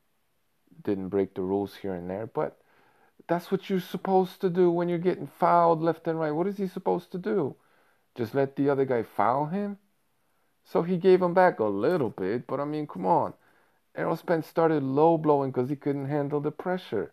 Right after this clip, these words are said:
He started headbutting 'cause he couldn't handle the pressure. He started holding, which is a foul,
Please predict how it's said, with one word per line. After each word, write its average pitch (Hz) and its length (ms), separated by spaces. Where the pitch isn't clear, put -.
He - 120
started 180 360
headbutting 175 640
'cause 151 160
he 165 80
couldn't 160 300
handle 156 320
the 160 120
pressure. - 380
He 151 100
started 185 380
holding, 180 420
which 160 160
is 160 120
a 170 180
foul, - 760